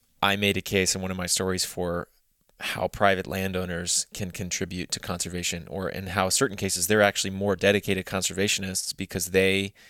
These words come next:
understand what it takes to manage land because they own land, versus somebody who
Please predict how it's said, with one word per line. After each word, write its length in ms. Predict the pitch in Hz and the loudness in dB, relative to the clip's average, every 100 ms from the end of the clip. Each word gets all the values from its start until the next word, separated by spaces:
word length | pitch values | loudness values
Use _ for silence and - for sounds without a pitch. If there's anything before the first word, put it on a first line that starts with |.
| - - _ _ _ _ - | -20 -20 _ _ _ _ 2
understand 800 | 107 101 95 - 110 107 98 90 | 2 2 0 2 4 6 4 2
what 180 | 95 92 | 0 0
it 200 | 87 - | -2 0
takes 680 | 104 101 - - - - - _ _ _ | 4 4 2 2 4 2 -2 _ _ _
to 180 | - 107 | -6 -4
manage 480 | 92 95 92 85 - | -2 0 0 -4 -4
land 360 | 98 95 - 90 | 0 0 -2 -8
because 280 | 95 90 | -6 -4
they 140 | 90 - | -4 -4
own 220 | 101 107 | -2 -4
land, 280 | 78 50 58 | -4 -10 -6
versus 540 | 101 110 101 95 90 | 4 6 6 4 4
somebody 460 | - 104 95 95 92 | 4 4 2 0 -2
who 220 | 92 98 | -4 -6